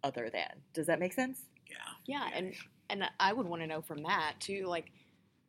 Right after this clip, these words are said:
Speaker 3: where do you center your hope? You, you said, um, also that your first experience with faith was your grandfather kicking you out of the house because you were gay. And so you had to find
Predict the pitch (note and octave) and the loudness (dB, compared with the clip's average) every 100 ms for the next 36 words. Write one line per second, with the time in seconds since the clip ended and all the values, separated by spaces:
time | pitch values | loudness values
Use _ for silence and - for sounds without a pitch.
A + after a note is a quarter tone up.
0 | _ - F#3+ A3+ A3+ F3 G3 F#3+ F3 E3 | _ -2 6 8 8 2 -2 -2 -4 -6
1 | - - - - F3+ F3 - F3+ - F3+ | -6 -8 -6 -8 -4 -4 -2 0 4 6
2 | E3+ - - F3+ E3+ D#3+ E3 - - _ | 4 0 0 2 2 -2 -6 -10 -20 _
3 | G3+ G3+ G#3 F3+ F3 - F3 F3 F#3+ - | 4 4 4 4 2 2 -2 0 0 0
4 | F3+ - F3 E3+ F3 E3+ - F3+ F3 F3 | -2 0 2 2 -2 -6 0 2 4 0
5 | - F#3+ E3+ E3 E3 - - F3+ E3+ F3+ | -2 2 4 4 0 -2 -6 -4 0 2
6 | E3+ F3 E3+ D3+ D3+ - E3+ F3+ E3+ D#3 | 2 2 0 2 -2 -4 -8 -4 0 0
7 | D3+ D#3 F3 D#3 D3+ - - E3 E3 D#3 | 0 2 4 4 2 -6 -6 -6 -6 -2
8 | F3 D#3+ C#3+ E3 F#3+ - - - - _ | 2 4 4 2 -4 -12 -20 -20 -20 _
9 | - G3 - G3+ F#3+ F3+ G#3 F3+ - E3+ | 2 4 4 2 2 4 4 4 -2 0
10 | F3+ D#3+ D#2+ - | 0 0 -4 -12